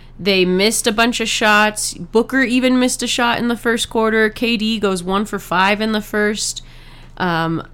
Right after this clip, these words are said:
K D, DeAndre Ayton, and Devin all minus eleven in the first quarter. Uh, and then Michael Porter Junior. Michael Porter Junior. I had to go full Lion King on his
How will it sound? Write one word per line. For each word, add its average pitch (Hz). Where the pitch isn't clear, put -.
K 220
D, 202
DeAndre 185
Ayton, 170
and 185
Devin 175
all 170
minus 170
eleven 160
in 180
the 170
first 170
quarter. 165
Uh, 165
and 180
then 180
Michael 196
Porter 247
Junior. 196
Michael 208
Porter 226
Junior. 175
I 240
had 240
to 208
go 226
full 285
Lion 247
King 254
on 208
his 214